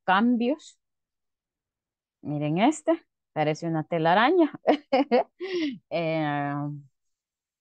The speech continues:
este se llama línea apilada con marcadores. Este tiene igual la línea apilada con los marcadores y este,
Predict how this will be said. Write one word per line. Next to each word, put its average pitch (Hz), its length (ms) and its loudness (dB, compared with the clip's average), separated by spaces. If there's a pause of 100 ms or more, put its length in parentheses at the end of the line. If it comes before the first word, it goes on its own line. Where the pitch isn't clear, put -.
(420)
este 165 340 -2
se 170 220 0
llama 175 800 2
línea 165 360 -4
apilada 160 580 -2
con 185 340 -6
marcadores. 190 1080 -2 (920)
Este 165 400 -2
tiene 170 760 0
igual 151 680 0 (300)
la 147 140 -4
línea 156 400 -2
apilada 156 540 0
con 160 220 -6
los 165 120 -6
marcadores 170 880 0
y 151 240 -2
este, 185 800 -2